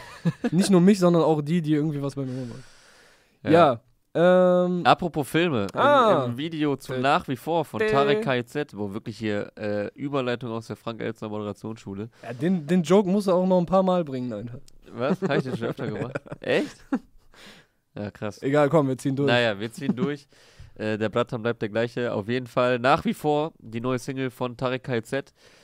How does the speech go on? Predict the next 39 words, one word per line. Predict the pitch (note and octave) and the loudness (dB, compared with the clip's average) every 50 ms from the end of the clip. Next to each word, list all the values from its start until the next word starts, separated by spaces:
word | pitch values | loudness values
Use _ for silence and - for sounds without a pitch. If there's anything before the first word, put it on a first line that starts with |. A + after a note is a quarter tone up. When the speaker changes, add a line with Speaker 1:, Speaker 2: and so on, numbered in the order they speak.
| _ _ - | _ _ -4
Speaker 2:
Äh, | G2+ G#2+ A2 | -2 -2 -2
meine | G#2+ G#2 A#2 C3+ D#3+ E3+ F3 D#3 | 0 0 0 0 2 0 -2 -4
ich, | - D3+ D3+ - - - - - - - - _ _ - - - _ _ _ _ _ _ _ _ _ _ _ _ _ _ | -4 -8 -8 -10 -16 -18 -18 -18 -18 -20 -20 _ _ -20 -20 -20 _ _ _ _ _ _ _ _ _ _ _ _ _ _
ich, | - G#2+ B2 - | -10 -10 -8 -8
ich | - A#2 | -10 -10
glaube, | - B2 C3+ D3+ E3+ E3 | 0 4 4 4 4 2
es | |
ist | D3+ D3 C#3+ | -4 -6 -8
eine | C#3 A2 | -8 -8
Equalizer-Referenz | C3 C#3 - D3 A#2+ A2 G#2 G2+ G2+ G#2 G2+ - - - G#2+ G#2 - - G#2 G2+ G#2 G#2+ G#2+ - | -8 -8 -6 -4 -4 -2 -4 -4 -4 -6 -8 -8 -12 -12 -12 -12 -10 -10 -10 -8 -8 -10 -10 -12
im | - A2 G#2 F#2+ | -14 -14 -12 -12
Video. | G#2 F#2+ F#2+ G2+ G#2+ A2+ A#2 | -12 -12 -8 -8 -8 -8 -8
Könnte | - B2+ A#2+ A2+ C3 | -8 -10 -8 -6 -6
auf | A#2+ G#2 | -6 -6
jeden | A2+ A2+ A2+ | -8 -12 -12
Fall | A2 _ A#2 A2 | -10 _ -8 -8
gut | G#2 G#2 G2+ _ | -8 -10 -14 _
passen. | - B2 A#2+ - - A2+ A#2 A#2+ _ _ _ - | -8 -8 -8 -8 -12 -18 -18 -20 _ _ _ -14
Auch | - G#2+ G2 G2+ | -12 -12 -12 -8
wie | G#2 G#2 | -8 -8
er | G#2+ | -6
da | G2 G#2 G#2 G2+ | -6 -6 -8 -6
so | G2 G#2 G#2 | -8 -10 -12
im, | - G#2 G#2 G2+ G2 | -12 -14 -14 -14 -14
äh, | G2+ G#2 G#2 G2+ G2 | -12 -12 -12 -12 -12
bis | F#2 G2+ - | -14 -18 -16
oben | - - A2 G#2+ G#2 | -12 -12 -12 -10 -10
hin | G#2+ G#2 G2 | -12 -14 -14
zugeknöpften | G2 - A2+ G#2+ G#2+ - A2+ G#2+ - - - - G2+ | -16 -16 -16 -16 -16 -12 -12 -12 -12 -14 -20 -20 -12
schwarzen | - - G#2+ A2 - - G#2+ | -8 -8 -8 -8 -8 -8 -8
Hemd | G#2+ A2 A2+ A2+ - _ _ _ _ _ _ _ _ | -8 -8 -8 -12 -20 _ _ _ _ _ _ _ _
steht | - - - - A2+ A#2+ A#2+ - | -20 -14 -6 -2 -2 -2 -2 -6
inmitten | A2+ A2 G#2+ A2 A#2+ - A#2+ A#2 | -12 -10 -8 -8 -8 -10 -10 -16
von | - - A#2 A2 A2 G#2+ - | -8 -8 -6 -6 -6 -10 -10
Leuten, | G2+ A2+ G#2+ A2 A#2+ B2+ B2 B2+ A2 | -8 -2 0 0 0 0 -2 -6 -12
die | G2+ G#2 G#2+ | -12 -12 -14
ihm | G#2+ G#2+ | -14 -16
schaden | - - A#2+ A#2 B2 A2+ G2 | -12 -8 -6 -6 -6 -6 -8
wollen, | F#2+ F#2+ G2+ G#2 G#2+ G#2+ - | -10 -10 -8 -8 -10 -12 -10